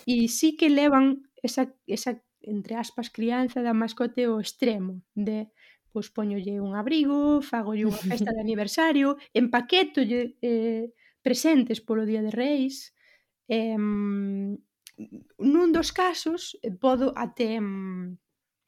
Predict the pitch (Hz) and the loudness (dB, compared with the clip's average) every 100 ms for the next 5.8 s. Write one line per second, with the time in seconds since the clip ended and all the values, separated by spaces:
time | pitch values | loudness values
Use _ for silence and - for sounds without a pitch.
0 | - - - - _ _ _ _ _ - | -14 -14 -20 -20 _ _ _ _ _ -6
1 | - 247 240 226 - 339 330 302 - _ | -2 -2 -2 -4 -2 0 2 0 -4 _
2 | _ _ 254 240 226 247 240 233 226 220 | _ _ 2 2 2 0 2 2 2 0
3 | 214 214 214 208 208 196 196 196 214 311 | -2 -2 -2 -4 -2 -4 -2 -2 -2 0
4 | 302 294 233 240 233 226 - 233 214 240 | -2 -2 -2 0 0 0 0 0 0 0
5 | 220 226 302 311 294 294 220 | 0 2 4 6 4 2 -4